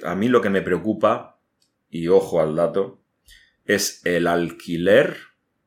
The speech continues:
el precio de la comida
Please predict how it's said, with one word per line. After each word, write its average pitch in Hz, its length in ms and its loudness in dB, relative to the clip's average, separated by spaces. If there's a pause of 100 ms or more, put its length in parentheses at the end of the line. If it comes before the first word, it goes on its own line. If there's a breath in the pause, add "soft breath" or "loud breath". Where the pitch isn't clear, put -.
(240)
el 87 400 2
precio 110 520 0
de 113 220 4
la 113 340 2
comida 110 920 0